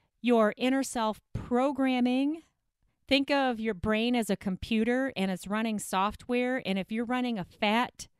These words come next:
software program, then your body has to be fat. You can only force yourself to do a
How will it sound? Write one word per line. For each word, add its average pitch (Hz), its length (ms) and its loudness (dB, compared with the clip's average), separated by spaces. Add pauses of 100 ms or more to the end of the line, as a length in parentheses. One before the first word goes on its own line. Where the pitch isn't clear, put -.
(240)
software 240 580 0
program, 247 540 0
then 214 160 0
your 190 80 -2
body 220 320 2
has 214 240 0
to - 80 -14
be 196 80 -4
fat. 147 360 -4 (440)
You 240 100 -2
can 269 220 0
only 285 360 0
force 262 440 -2
yourself 226 520 -2 (480)
to 220 540 2
do 233 300 0
a 196 400 0